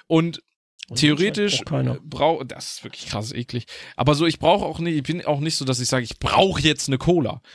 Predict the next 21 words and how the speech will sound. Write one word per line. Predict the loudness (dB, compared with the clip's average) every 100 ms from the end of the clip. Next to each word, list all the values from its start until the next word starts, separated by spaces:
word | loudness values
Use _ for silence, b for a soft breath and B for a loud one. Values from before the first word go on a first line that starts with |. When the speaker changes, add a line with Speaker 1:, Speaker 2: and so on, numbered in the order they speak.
| b
Speaker 1:
Wenn, | 2 4
dann | 4 2
trinke | 0 -2
ich | 0
mal | 0
eine | 2
Cola | 0 0 2
Zero | 2 2 2
oder | 0 -4
meine | -4 -6 -4
Diet. | 2 4 4 2 -4 _
Ich | 0
bin | 2
großer | 4 0 0 0
Diet-Fan, | 2 2 2 -2 0 0
Leute. | 2 4
Warum | 4
ist | 2 0
Diet | 0 2
so | 2
lecker? | 4 4 2 0 -2